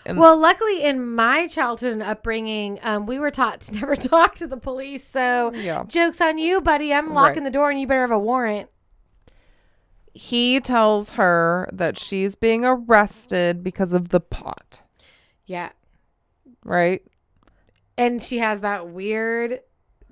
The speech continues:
Speaker 2: like you said, dime bag.
Speaker 1: Exa-, so he handcuffs her with, like,
Speaker 2: By the
Speaker 1: z-
Speaker 2: way, so was he watching or is he guessing?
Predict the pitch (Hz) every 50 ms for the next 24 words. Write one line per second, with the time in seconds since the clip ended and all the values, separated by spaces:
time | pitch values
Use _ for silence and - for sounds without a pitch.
0 | 220 208 196 202 202 196 202 202 - 226 208 196 185 170 156 - 185 180 190 202
1 | 208 208 202 202 196 196 190 190 190 185 190 190 190 - _ _ _ - 214 -
2 | - 220 208 196 185 180 - _ _ _ - - - 196 185 180 - 196 185 170
3 | 180 175 165 160 165 180 208 233 - - 262 233 233 - - - 262 233 214 214
4 | 202 208 208 349 359 349 339 - 330 302 - - 311 294 285 277 - 285 302 302
5 | 247 226 220 220 254 262 - 339 311 302 262 240 - 247 233 185 156 - 180 170
6 | - - 170 - - - 214